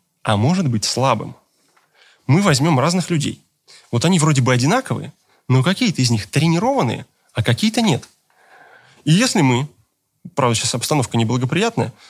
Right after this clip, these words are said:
зовём людей в армию, и приходит туда два качка и два дрища, простите меня за вульгарность, то это не значит, что они все плохие. Из них плохих реально только те, которые могут угрозу представлять. И наша задача отличить, кто нам угрожает,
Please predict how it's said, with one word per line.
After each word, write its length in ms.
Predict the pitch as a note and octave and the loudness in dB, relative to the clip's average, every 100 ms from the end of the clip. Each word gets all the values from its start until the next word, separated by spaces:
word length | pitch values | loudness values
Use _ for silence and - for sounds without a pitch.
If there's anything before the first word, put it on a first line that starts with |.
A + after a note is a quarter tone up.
| _ | _
зовём 340 | A2+ E3+ A#3+ E3+ | -2 0 2 0
людей 200 | D#3+ F#3 | 2 2
в 100 | B2+ | 2
армию, 380 | G#2+ A2 D3+ - _ _ _ _ - - - | 2 0 -4 -10 _ _ _ _ -20 -16 -2
и 100 | G3+ | 0
приходит 420 | B3 A#3 G#3 C3 | 2 2 2 0
туда 200 | B2 A2 | -2 -4
два 380 | A#2 A#2 F#3 A3 | -4 -2 0 0
качка 440 | E3 D#3 - C#3+ A2+ | -2 -4 -4 -2 -2
и 80 | |
два 240 | C3 D#3+ A#2+ | -2 -2 -2
дрища, 420 | A2+ C#3+ - A#3+ | -2 -4 -2 -2
простите 360 | F3 B2 A2+ A#2 | -2 -4 -4 -4
меня 100 | A2+ | -2
за 100 | A#2+ | 0
вульгарность, 560 | B2+ A#2 - - - _ _ _ _ _ _ _ _ - | -2 -2 -6 -12 -16 _ _ _ _ _ _ _ _ -4
то 140 | E3 | -2
это 120 | F3 F3+ | 0 0
не 80 | |
значит, 240 | E3+ C#4 - | 0 -2 -2
что 140 | - | -2
они 120 | D#3 | -2
все 180 | C#3+ E3 | -2 -4
плохие. 420 | C3+ C3+ C#3 A2 - _ _ _ - | -4 -4 -4 -6 -8 _ _ _ -4
Из 120 | C3 | 0
них 160 | D#3 - | 0 0
плохих 320 | D#3+ C#4 - | -2 -2 -2
реально 400 | C3+ A3+ D#3+ A#2+ - | -2 0 -2 -4 -6
только 220 | C#3+ B2+ B2+ | -6 -4 -6
те, 100 | A#3+ | -4
которые 260 | - C#3 | -2 0
могут 240 | F3 D3+ - | -2 -2 -4
угрозу 320 | D3+ F#3 C#3+ | -2 0 -2
представлять. 500 | A2+ G#2 - F2+ - - _ _ _ _ _ _ - - | -6 -8 -8 -10 -16 -20 _ _ _ _ _ _ -16 -2
И 100 | C#3+ | 0
наша 260 | A3 - | 2 0
задача 400 | C3+ C#3+ B3+ - A#2+ | -2 -2 -2 -2 -4
отличить, 500 | C#3 D#3+ A3 - - | -4 -4 -4 -6 -8
кто 160 | - G#3 | -4 -2
нам 140 | C3 C#3 | 0 0
угрожает, 600 | C3 C#3 E3 C#4 G#3+ | 0 0 -2 -4 -6